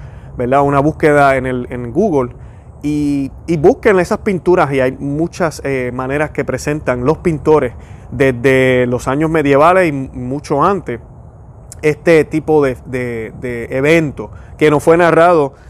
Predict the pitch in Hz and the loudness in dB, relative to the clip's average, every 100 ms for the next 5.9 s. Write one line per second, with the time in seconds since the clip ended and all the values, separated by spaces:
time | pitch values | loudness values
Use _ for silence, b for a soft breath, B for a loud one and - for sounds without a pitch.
0 | - 147 151 147 143 151 151 - 143 127 | -4 -2 0 0 2 2 0 -4 -6 -2
1 | 165 127 b b b - 165 160 131 - | -2 -2 b b b 0 2 4 0 -4
2 | b b b b b - - - - 143 | b b b b b -20 -20 -20 -10 -6
3 | 139 151 156 165 156 139 147 156 151 135 | 0 0 0 -4 -2 -2 -2 0 0 0
4 | 143 127 139 - 147 139 151 147 143 120 | -2 -4 -4 -2 2 4 4 2 0 -2
5 | - - 135 139 143 143 139 131 120 | -10 -6 0 4 4 4 4 0 -4